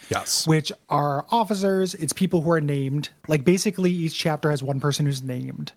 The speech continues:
Speaker 1: Mm-hmm.
Speaker 2: Um, you know, it, it's things that are very, very easy. And then you get to the middle part, which is, to me, the, the hardest part of the game,
Speaker 1: Mm-hmm.
Speaker 2: um, which is when I have all the easy, easy people, and now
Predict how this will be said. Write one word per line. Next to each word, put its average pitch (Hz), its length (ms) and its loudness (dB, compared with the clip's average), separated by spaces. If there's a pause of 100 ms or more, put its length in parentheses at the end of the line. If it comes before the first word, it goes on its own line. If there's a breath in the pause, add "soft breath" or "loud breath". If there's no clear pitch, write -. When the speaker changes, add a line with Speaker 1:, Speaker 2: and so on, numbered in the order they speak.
Speaker 1:
Mm-hmm. 131 240 2 (440 loud breath)
Speaker 2:
Um, 139 580 0
you 156 140 0
know, 143 160 2
it, 156 140 -2
it's 160 360 -6 (140)
things 165 180 2
that 143 100 0
are 139 120 -2
very, 135 320 -2
very 147 200 -4
easy. 170 440 0 (320 loud breath)
And 180 140 4
then 208 120 4
you 220 60 4
get 190 140 2
to 151 60 -10
the 160 120 0
middle 262 220 2
part, 151 380 0
which 156 240 0
is, 143 400 0 (140)
to - 100 0
me, 190 180 4
the, 165 120 0
the 151 240 -6
hardest 143 340 0
part 135 120 -4
of 123 80 -8
the 131 40 -6
game, 151 460 -12
Speaker 1:
Mm-hmm. 147 580 -2
Speaker 2:
um, 139 420 0
which 160 260 0
is 147 120 0
when 151 140 0
I 147 60 0
have 180 240 2
all 208 160 4
the 185 120 -4
easy, 147 380 0
easy 147 260 0
people, 135 460 -4 (160)
and 160 180 2
now 156 440 2